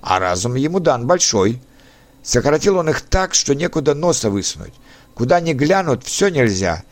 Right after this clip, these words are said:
"Да не позволено, да не ваше". Скотинка на водопой пойде-, выйдет,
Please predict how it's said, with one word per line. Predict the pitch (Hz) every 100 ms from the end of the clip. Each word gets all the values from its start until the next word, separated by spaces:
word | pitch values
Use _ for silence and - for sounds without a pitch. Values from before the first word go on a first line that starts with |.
| - -
"Да | 120
не | 131
позволено, | 127 120 110 190 180 123
да | 98 110
не | 101
ваше". | 117 147 - 85 - _ - _ -
Скотинка | - 135 135 196 208 185
на | 170
водопой | 160 156 156 170 170
пойде-, | - 156 139 156
выйдет, | 143 131 151 135 147 -